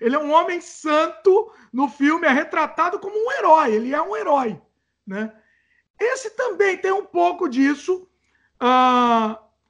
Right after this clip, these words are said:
mas eu acho que o que eles esconderam não foi uma falha de caráter dele, no caso do Fred Mercury. Eles esconderam mais uma, um, uma característica da personalidade dele, né? É, o que fizeram um pouco também no filme do Renato Russo, até.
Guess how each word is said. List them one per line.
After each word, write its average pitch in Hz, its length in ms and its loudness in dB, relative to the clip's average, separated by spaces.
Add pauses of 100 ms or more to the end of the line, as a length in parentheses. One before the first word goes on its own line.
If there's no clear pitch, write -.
(260)
mas 349 240 2
eu 403 100 4
acho 415 200 4
que 392 80 -2
o - 60 -12
que 403 100 0
eles 453 200 2
esconderam 339 640 -8
não 381 140 -10
foi 494 220 -8
uma 523 160 -10
falha 330 280 -4
de 269 120 -8
caráter 262 760 -2
dele, 170 360 -12 (220)
no 226 120 -6
caso 262 240 0
do 262 80 -8
Fred 262 260 -2
Mercury. 185 480 -6 (240)
Eles 392 260 0
esconderam 415 600 -2
mais 440 200 -2
uma, - 160 -4 (180)
um, 453 420 -10
uma 403 140 -8
característica 415 640 2
da 392 80 -6
personalidade 370 840 -2
dele, 269 360 -4 (320)
né? 262 300 0 (420)
É, 659 260 -2
o 370 60 0
que - 160 -12
fizeram 453 400 0
um - 40 -14
pouco 453 420 4
também 381 260 -4
no 392 100 -4
filme 370 200 0
do 381 80 0
Renato 349 340 -2
Russo, 302 380 0
até. 180 320 -2